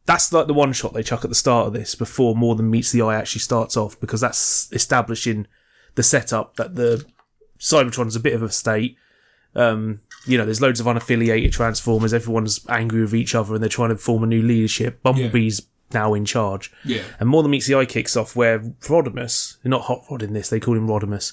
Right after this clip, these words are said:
Speaker 2: Yeah.
Speaker 1: Um, he's basically, he thinks he's gonna be leader someday.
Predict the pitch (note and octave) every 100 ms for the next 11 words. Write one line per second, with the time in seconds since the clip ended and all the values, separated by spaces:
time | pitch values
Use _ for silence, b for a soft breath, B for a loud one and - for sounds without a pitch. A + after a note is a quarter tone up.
0 | B B A#2 G2+ B B A#2 A2 G#2+ -
1 | _ - - G#3 - D#3 B2+ B2+ B2 A#2
2 | A#2+ A#2 G#3+ - C#3+ A#2 A#2+ A2 A#2 A2+
3 | A2+ A2 G#2+ - G#2+ G2+ A#2+